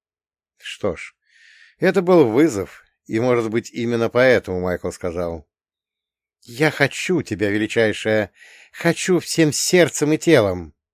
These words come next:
«Именно этой частью тела», — рассмеялась Гера, поигрывая его членом, нежным на ощупь, приятно упругим и полным силы. «Мне нравится твой ответ.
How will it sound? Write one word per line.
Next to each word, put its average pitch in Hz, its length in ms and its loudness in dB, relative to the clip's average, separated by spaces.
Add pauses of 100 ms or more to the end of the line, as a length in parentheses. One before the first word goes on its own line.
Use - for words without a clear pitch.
(1080)
«Именно 101 480 0
этой 135 480 0
частью 104 480 -4
тела», — 92 500 -6 (500)
рассмеялась 101 720 0
Гера, 117 440 0
поигрывая 98 680 -2
его 92 200 -2
членом, 110 540 -4 (380)
нежным 104 500 -2
на 101 160 0
ощупь, 127 460 -4 (300)
приятно 110 580 2
упругим 120 520 -4
и 110 200 -10
полным 92 560 -4
силы. - 440 -18 (920)
«Мне 202 360 0
нравится 156 540 4
твой 165 200 0
ответ. 156 400 -4